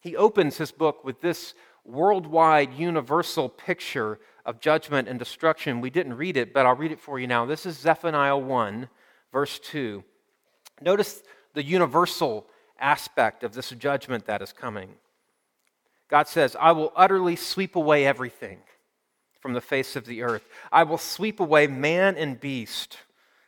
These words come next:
I will sweep away the birds of the heavens and the fish of the sea and the rubble with the wicked. I will cut off mankind from the face of the earth."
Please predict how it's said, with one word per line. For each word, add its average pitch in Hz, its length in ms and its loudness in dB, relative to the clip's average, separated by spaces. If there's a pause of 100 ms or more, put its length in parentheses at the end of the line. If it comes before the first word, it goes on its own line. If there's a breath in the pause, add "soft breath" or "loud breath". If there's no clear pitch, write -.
I 151 80 8
will 170 100 4
sweep 202 320 -2
away 170 200 2
the 143 80 0
birds 175 400 4
of 156 100 -2
the 147 80 -2
heavens 147 560 2 (200 soft breath)
and 139 140 -2
the 131 60 -2
fish 180 320 -4
of 151 100 -4
the - 80 -4
sea 165 320 -4
and 151 100 2
the 135 80 2
rubble 165 400 2
with 139 180 -4
the 139 100 0
wicked. 151 340 0
I 147 100 6
will 151 100 -2
cut 190 280 0
off 170 320 2
mankind 135 840 0 (460 soft breath)
from 127 140 -6
the 113 80 -6
face 139 480 -4
of 127 120 -14
the 113 160 -8
earth." 104 480 -10